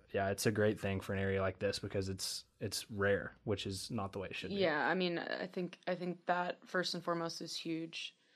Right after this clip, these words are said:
Speaker 2: Um, like I said, you know, I was fortunate enough to be able to afford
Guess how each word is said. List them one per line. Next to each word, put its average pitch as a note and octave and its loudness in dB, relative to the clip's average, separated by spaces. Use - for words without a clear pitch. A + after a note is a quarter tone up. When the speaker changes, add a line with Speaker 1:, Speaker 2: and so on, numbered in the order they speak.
Speaker 2:
Um, F3 -6
like F3+ 4
I F3 6
said, E3+ -4
you F3+ -4
know, F3 -6
I F3 0
was F3+ -6
fortunate F3+ 2
enough D#3+ 2
to F3 -10
be F3 2
able E3 2
to D#3+ -4
afford F3 0